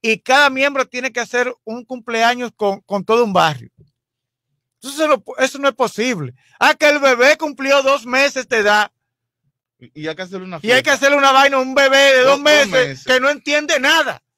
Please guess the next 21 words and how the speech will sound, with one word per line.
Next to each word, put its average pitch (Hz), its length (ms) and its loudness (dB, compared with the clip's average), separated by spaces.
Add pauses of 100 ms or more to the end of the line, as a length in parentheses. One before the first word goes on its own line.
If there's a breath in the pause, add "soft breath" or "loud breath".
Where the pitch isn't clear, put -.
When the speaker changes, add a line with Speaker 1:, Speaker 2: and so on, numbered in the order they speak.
(400)
Speaker 1:
ni 269 180 -2
ve 294 180 2
nada, 294 460 -2 (140)
Speaker 2:
Así 143 320 -20
es. 202 160 -18
Speaker 1:
ni 269 100 -4
va 285 100 0
a 311 40 2
entender 302 440 -4
nada. 277 600 -2
Speaker 2:
Es 135 80 -20
que 180 100 -14
ni 165 100 -18
siquiera 180 300 -16
de 196 80 -18
un 160 160 -20
año, 156 300 -18
Fra-, 143 200 -20
de 185 220 -2
dos 240 240 -2
años, 147 380 0